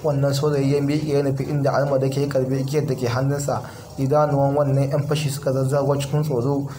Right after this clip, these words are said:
sun san cewa rayuwarsu na gab da ƙarewa.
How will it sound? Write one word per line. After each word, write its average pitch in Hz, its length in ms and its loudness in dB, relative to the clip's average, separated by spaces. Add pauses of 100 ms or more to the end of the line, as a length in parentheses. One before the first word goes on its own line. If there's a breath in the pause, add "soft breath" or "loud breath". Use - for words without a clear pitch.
(160 loud breath)
sun 156 200 -2
san 160 220 0
cewa 156 300 4
rayuwarsu 151 480 2
na 135 140 2
gab 160 200 -2
da 147 80 0
ƙarewa. 123 600 2